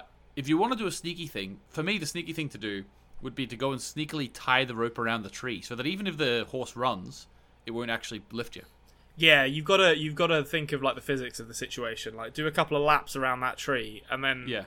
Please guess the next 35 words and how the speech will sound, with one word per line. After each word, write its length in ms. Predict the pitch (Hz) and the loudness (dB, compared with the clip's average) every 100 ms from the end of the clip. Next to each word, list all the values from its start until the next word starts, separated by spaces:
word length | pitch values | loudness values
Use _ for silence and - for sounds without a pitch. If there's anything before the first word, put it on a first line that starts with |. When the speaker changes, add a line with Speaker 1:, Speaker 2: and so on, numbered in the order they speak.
| - | -2
Speaker 2:
and 160 | 139 143 | 0 2
then 140 | 143 | 2
the, 140 | 135 - | 0 -4
the 100 | - | -4
pulley's 320 | 135 147 135 123 | 0 2 0 -2
not 120 | 131 | -8
gonna 120 | 127 | -6
do 140 | 127 | -2
anything, 480 | 127 127 123 117 117 | -2 -2 -4 -6 -6
and 200 | 107 120 | -6 -6
you 140 | 123 120 | -6 -6
can, 320 | - 117 117 | -6 -6 -6
uh, 220 | 113 113 - - - - - | -6 -6 -8 -18 -20 -18 -10
you 100 | 131 | -8
can 160 | 131 | -6
take 300 | 120 131 123 | -2 -2 0
all 60 | 135 | -2
the 40 | 120 | -4
time 200 | 123 120 | -4 -4
in 80 | |
the 60 | 113 | -4
world 280 | 120 113 110 | -2 -2 -4
to 200 | - - | -10 -4
get, 280 | 120 - - | -2 -2 -4
get 100 | 117 | -4
the 80 | 120 | -2
knife 240 | 117 120 | -4 -4
out 80 | - | -4
of 40 | - | -4
Teddy's 260 | 120 117 | -6 -6
body. 340 | - 113 110 117 | -6 -6 -6 -10
But, 300 | - 117 - | -6 -6 -2
um, 320 | 127 120 120 123 - - _ - - | -2 -2 -6 -16 -20 -20 _ -20 -6
you 80 | 220 | 2
know, 180 | 214 180 | 4 4